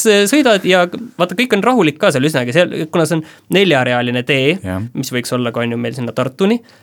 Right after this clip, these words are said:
Speaker 1: siis seal on, selles mõttes ta on igav sõita, aga teistpidi ta on ka ohutu.
Speaker 2: Hea, et sa selle Tartu asja ära ütlesid, muidu olen ma see, kes siin igas saates peaaegu leiab koha, kus öelda, et tehke Tartusse palun, äh, neljarealine. Aga selle Inglismaaga seoses nüüd sa panid mind mõtlema, sellepärast et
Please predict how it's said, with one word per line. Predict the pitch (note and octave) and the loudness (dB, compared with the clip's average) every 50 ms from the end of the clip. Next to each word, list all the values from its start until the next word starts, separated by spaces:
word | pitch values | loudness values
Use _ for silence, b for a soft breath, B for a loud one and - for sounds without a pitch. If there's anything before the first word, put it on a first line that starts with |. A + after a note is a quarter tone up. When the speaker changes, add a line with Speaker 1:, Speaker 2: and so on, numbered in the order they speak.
| b b | b b
Speaker 1:
siis | - - D#3 C#3 C3+ - | -8 -4 -2 -2 0 2
seal | G#3+ G#3+ A3 | 2 2 2
on, | G#3 - - _ _ _ | 2 -2 -6 _ _ _
selles | - G#3+ G#3+ G3 | 2 2 4 4
mõttes | F3 - - | 2 0 0
ta | F#3 | 0
on | B3+ D#4 | 0 2
igav | B3 F3+ D#3 | 2 2 2
sõita, | C#3 F3 F3 F3 - - C#3 | 2 2 0 0 0 0 0
aga | C#3 D#3 F#3+ | 2 2 0
teistpidi | G#3 G3+ - D3+ D3 D3+ | 0 -2 -2 -4 -2 0
ta | D3 D3+ D3+ | 0 0 0
on | |
ka | D3+ F3 | 0 0
ohutu. | E3+ D#3 - - - - _ _ _ - | 0 -2 -4 -10 -14 -20 _ _ _ 0
Speaker 2:
Hea, | B2+ A2 F#2 | 2 2 2
et | - | 0
sa | G#2 F2+ | -2 -2
selle | F2 F2 E2+ | -2 0 0
Tartu | G2+ G2 - - D#2+ | 0 -2 -2 -4 -6
asja | - - F#2+ F#2 | -4 -2 0 0
ära | F#2 D#2 | 0 -2
ütlesid, | D2+ - - - - | -4 -6 -8 -6 -6
muidu | F2 E2+ E2+ | -4 -2 -2
olen | D#2+ E2 E2+ E2+ | -2 -2 0 0
ma | F2 E2+ E2 - - - _ _ _ | 0 0 0 -2 -4 -8 _ _ _
see, | - - - G#2 F#2 | -6 -2 0 0 2
kes | F2 - - - | 0 0 -2 -2
siin | E2 - | -2 0
igas | - B2+ A2 G#2+ F#2 E2+ E2+ - - - - - _ _ _ _ _ - - | 2 2 2 2 2 0 0 0 -2 -4 -4 -8 _ _ _ _ _ -12 -6
saates | - A2+ G#2 F#2 E2 - - - - | -2 0 0 0 -2 -4 -8 -6 -2
peaaegu | - F#2 E2+ E2 E2 | 0 0 0 0 0
leiab | E2+ F2 F2 F2+ E2+ E2 - | 0 0 2 2 0 0 0
koha, | - A2+ F#2 F#2 D#2 | 0 0 2 0 0
kus | D#2+ E2+ - - | -2 -2 -2 0
öelda, | F2 E2+ D#2 D2 D#2+ | 0 0 0 0 -4
et | D2+ - | -4 -2
tehke | - F2+ F#2 - - D2+ | -2 -2 -2 -2 -2 -2
Tartusse | F2 E2+ - - - - - D#2+ | -2 -2 -4 -6 -6 -6 -6 -6
palun, | C#2+ D#2+ D#2 D#2 D#2 D#2 D#2+ D#2+ | -4 -4 -4 -4 -2 -2 -2 -2
äh, | D#2+ D#2+ D#2+ D#2+ E2 E2+ F2 F2+ | -4 -4 -4 -4 -4 -4 -2 -2
neljarealine. | F2 E2+ E2+ E2 D#2+ F2+ F2 E2 D#2 D#2 D#2 E2 - B B B B B B B B B B B | 0 0 2 2 2 2 2 2 0 -2 -4 -6 -8 B B B B B B B B B B B
Aga | B F#2+ G2 G#2 G2+ | B 0 2 2 2
selle | - G#2+ G2+ B2 | 2 4 4 4
Inglismaaga | D#3+ E3+ A2+ F#2 D#2+ F2 F2 F2 E2+ E2 | 4 4 2 2 0 0 0 0 -2 0
seoses | E2 G2+ G2+ F#2 - - E2 - | 0 0 0 0 -2 -4 -6 -6
nüüd | F#2+ F2+ - | -6 -6 -6
sa | - - F#2 F2+ | -4 -4 -2 -2
panid | F#2 F#2+ G2+ - E2+ | 0 0 0 -2 -2
mind | F2+ F#2 F2+ | -2 0 2
mõtlema, | G2 A#2+ C3 C3 - - D#3 D3+ D#2 D#2 | 2 2 2 2 -2 -6 -4 -4 -4 -4
sellepärast | D#2 D#2 D#2+ D#2+ D#2 E2 - - - - - - | -4 -4 -4 -4 -4 -4 -4 -6 -6 -8 -8 -8
et | D#2 - _ - - | -8 -10 _ -20 -18